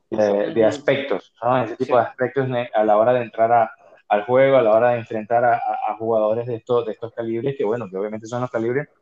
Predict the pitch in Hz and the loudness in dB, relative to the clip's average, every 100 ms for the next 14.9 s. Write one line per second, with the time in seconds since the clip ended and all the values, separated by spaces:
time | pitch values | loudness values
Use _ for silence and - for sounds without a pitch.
0 | _ _ _ 139 127 139 131 139 127 110 | _ _ _ -4 0 2 2 4 2 2
1 | 104 107 104 110 101 107 117 123 165 135 | 2 0 0 -2 -2 -8 -6 -2 -2 -2
2 | 113 120 143 147 - - 151 - 139 123 | -2 -2 -4 -6 -10 -12 -18 -16 -4 0
3 | 131 123 123 120 120 156 127 107 92 139 | 4 4 2 2 4 4 0 -4 0 0
4 | 143 117 117 117 _ _ _ - 123 120 | 2 0 0 -4 _ _ _ -8 -6 -4
5 | 113 110 107 117 117 - 107 110 185 - | -4 -4 -4 -6 -8 -10 -10 -2 0 -2
6 | - _ _ _ _ _ _ - 107 120 | -4 _ _ _ _ _ _ -14 -4 -2
7 | 147 - 233 156 123 - 123 113 113 113 | -2 -4 0 2 2 0 2 4 4 4
8 | 143 131 127 156 139 117 113 113 - 117 | 4 6 6 4 4 0 -6 -12 -10 -8
9 | 113 120 123 117 120 123 120 117 - - | -2 0 0 -2 -2 -2 0 -4 -6 -20
10 | _ _ - 120 123 123 123 117 113 104 | _ _ -8 -6 -4 -4 0 4 4 4
11 | 101 101 _ _ _ 127 117 139 135 123 | 0 -4 _ _ _ -2 0 2 2 0
12 | 131 160 135 147 135 113 123 135 139 147 | -2 2 4 4 2 0 2 2 4 2
13 | 131 120 113 107 120 123 127 127 123 117 | 2 4 4 2 2 2 2 0 -2 0
14 | 117 135 208 - _ - 107 110 | 0 0 0 -10 _ -14 -12 -10